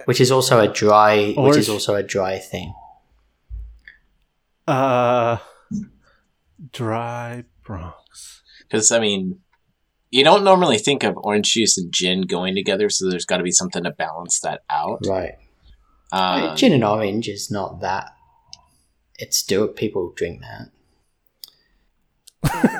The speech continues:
Speaker 2: <laughs> Don't try to
Speaker 3: Um,
Speaker 2: justify yourself now. It's too late.
Speaker 1: <laughs>
Speaker 2: <laughs> I,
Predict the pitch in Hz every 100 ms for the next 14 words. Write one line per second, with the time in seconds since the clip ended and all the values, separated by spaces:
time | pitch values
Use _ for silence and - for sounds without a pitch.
0 | 202 - - 139 143 156 147 117 113 120
1 | 117 113 104 113 101 - 110 104 95 -
2 | - - - - - 139 123 113 98 131
3 | - 139 - _ _ _ - _ _ -
4 | 831 880 - - - - - - 277